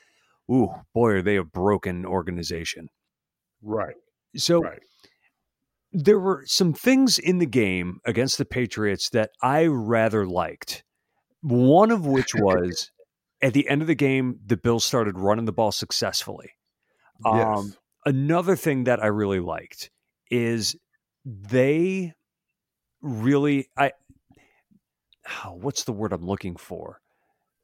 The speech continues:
Speaker 1: The Patriots looked completely demoralized in that game. It's like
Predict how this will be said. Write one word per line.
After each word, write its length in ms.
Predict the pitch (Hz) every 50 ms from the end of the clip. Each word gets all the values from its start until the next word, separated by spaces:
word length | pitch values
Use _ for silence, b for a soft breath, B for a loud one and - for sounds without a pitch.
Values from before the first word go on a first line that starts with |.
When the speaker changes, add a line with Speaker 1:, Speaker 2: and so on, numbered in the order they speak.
| _ _ _ _ _ _ _ _ _ _ _ _ _ _ _ _ _
Speaker 1:
The 140 | 165 147 147
Patriots 680 | - _ - - 170 208 - - - 214 180 - -
looked 320 | 143 139 131 117 - - -
completely 580 | - 135 120 - - - 143 - - 131 120
demoralized 1400 | 110 90 - 123 110 98 95 92 95 95 95 98 95 90 87 80 82 78 76 - - - - - - - - - _ _ _ _ _ _ _ _ _
in 140 | - 123 110
that 240 | 101 98 95 87 -
game. 340 | - 92 80 78 - - _ _ _ _ _ _ _ _ _ _ _ _
It's 300 | - 151 127 - - -
like 520 | 151 143 135 135 131 123 - - - -